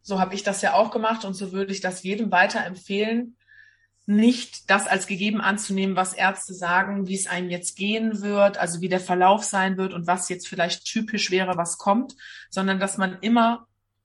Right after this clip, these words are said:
sich selbst betrachtet und guckt, „Wie geht es mir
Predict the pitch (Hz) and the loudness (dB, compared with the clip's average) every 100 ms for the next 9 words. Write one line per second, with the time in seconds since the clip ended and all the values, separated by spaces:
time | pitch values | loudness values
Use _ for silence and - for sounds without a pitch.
0 | _ _ 185 185 196 208 - 190 - 190 | _ _ -4 -2 2 2 0 -6 0 0
1 | - 175 185 170 196 - 185 170 170 208 | 0 -8 -8 -10 -10 -10 -8 -8 -4 -4
2 | 190 214 - 208 233 254 311 | -4 -6 0 0 2 0 -4